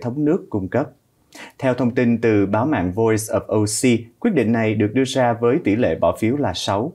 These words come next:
một. Garden Grove cung cấp nước cho cư dân từ sáu giếng nước nhưng vẫn phải mua thêm vì không đủ.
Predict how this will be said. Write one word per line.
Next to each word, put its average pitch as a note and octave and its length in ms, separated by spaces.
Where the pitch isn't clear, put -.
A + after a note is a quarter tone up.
một. F#2+ 300
Garden B2+ 280
Grove A#2 300
cung B2+ 160
cấp F3 200
nước E3+ 200
cho C3+ 120
cư B2+ 140
dân A#2 220
từ G2+ 160
sáu A#2 400
giếng D#3 300
nước G#3+ 260
nhưng D#3 460
vẫn G#2+ 220
phải A2 160
mua C3+ 180
thêm B2+ 340
vì E2 120
không F2+ 260
đủ. F2+ 320